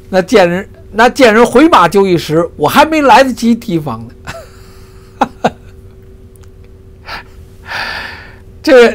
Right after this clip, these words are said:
哪吒在后面就听见黄天化也挨了一石头。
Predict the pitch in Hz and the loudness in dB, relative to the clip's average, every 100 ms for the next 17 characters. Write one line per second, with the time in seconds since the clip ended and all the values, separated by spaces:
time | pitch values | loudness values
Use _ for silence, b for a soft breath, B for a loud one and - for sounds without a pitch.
0 | - 214 190 254 269 226 226 220 - 240 | -6 -6 0 4 6 4 4 2 4 2
1 | 208 196 202 202 - 240 262 233 180 175 | 2 -2 0 -2 0 -6 -2 0 0 0
2 | 180 226 226 233 233 180 143 131 156 185 | -2 0 -2 2 2 2 -2 -4 -2 0
3 | 180 151 139 143 143 | -2 -4 -6 -4 -4